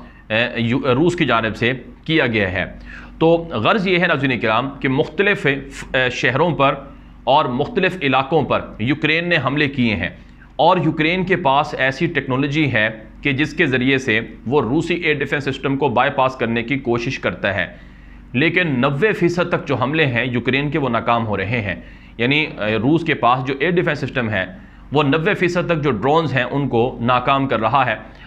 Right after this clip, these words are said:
ताहम जो रूस के अंदर जाकर हमले हो रहे हैं, रूसी शहरों पर जो हमले हो रहे हैं, इस पर रूस को बहुत ज़्यादा गुस्सा है और रूस इसके जवाब में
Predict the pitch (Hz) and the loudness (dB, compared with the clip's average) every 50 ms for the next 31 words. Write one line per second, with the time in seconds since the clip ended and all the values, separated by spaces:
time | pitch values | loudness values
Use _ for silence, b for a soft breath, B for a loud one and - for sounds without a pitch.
0 | - - - 135 139 147 147 185 185 165 - - - - 107 110 147 151 123 117 | -20 -4 0 2 2 4 4 2 2 0 -2 -6 -6 -6 -2 0 0 2 2 2
1 | 147 170 180 170 - 175 - - 139 156 185 185 220 220 160 160 151 156 156 170 | 2 2 2 0 0 -2 -2 -2 -2 -2 0 0 0 0 2 2 2 2 2 0
2 | 143 135 139 147 151 135 117 117 110 107 117 131 120 107 107 95 92 - - - | 0 0 2 2 0 0 2 0 0 0 0 0 0 0 -2 -4 -4 -6 -12 -16
3 | - - - 117 131 151 147 190 175 - - 127 131 156 202 208 - 208 190 180 | -16 -8 -2 0 0 2 2 0 -2 0 0 0 0 2 0 0 0 0 2 2
4 | 165 147 147 147 151 143 120 117 110 110 107 131 120 110 101 92 90 - - - | 2 0 2 0 0 0 2 0 0 0 -2 -2 -2 -2 -2 -4 -6 -8 -14 -18
5 | - - - - 156 - 156 175 165 131 113 - 139 147 139 - 160 147 117 120 | -20 -6 -4 -4 -4 -2 0 0 0 0 0 0 0 0 0 0 -2 0 2 2
6 | 113 135 113 110 113 117 123 127 139 123 101 107 101 - - 104 95 92 90 B | 0 0 0 0 0 0 2 2 2 0 0 -2 -4 -4 -2 -2 -2 -2 -4 B
7 | B B B B B B B B - 127 139 135 120 110 131 175 214 214 - - | B B B B B B B B 0 0 2 2 2 0 0 2 2 2 0 0
8 | 147 143 147 170 143 - 147 165 143 110 120 117 117 127 143 151 151 135 113 110 | -2 -2 -2 -4 -6 -4 -4 -2 -2 0 0 2 4 4 2 2 2 0 0 0
9 | 113 117 - | 0 -2 -6